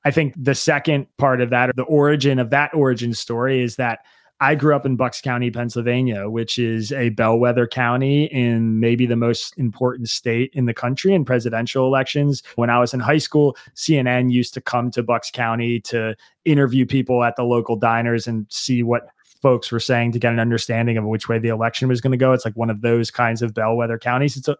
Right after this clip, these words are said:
little bluer now, but fifteen years ago, that wasn't true. And I have a lot of friends and family who have really divergent political views,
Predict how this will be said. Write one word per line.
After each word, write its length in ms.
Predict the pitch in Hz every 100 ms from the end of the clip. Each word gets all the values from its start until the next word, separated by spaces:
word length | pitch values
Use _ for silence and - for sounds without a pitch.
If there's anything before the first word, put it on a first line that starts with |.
| _
little 280 | 156 190 156
bluer 440 | 123 127 139 143
now, 360 | 131 120 127 147
but 240 | 131 110 _
fifteen 420 | - 135 - 131 120
years 220 | 113 117
ago, 200 | 127 127
that 160 | 120
wasn't 280 | 120 117 120
true. 440 | - 131 143 196 - - _
And 800 | 160 160 160 151 147 143 135 123 - - _ _ -
I 260 | 131 135
have 340 | 143 139 143 143
a 60 |
lot 240 | 143 143 151
of 120 | 151
friends 420 | - 156 175 123
and 160 | 117 117
family 480 | 131 139 143 113 113
who 140 | 120
have 260 | 120 117 120
really 800 | 123 113 127 151 143 139 131 135 -
divergent 760 | 123 123 117 123 120 120 120 _
political 580 | - 127 127 139 123 104
views, 600 | 95 107 104 110 131 127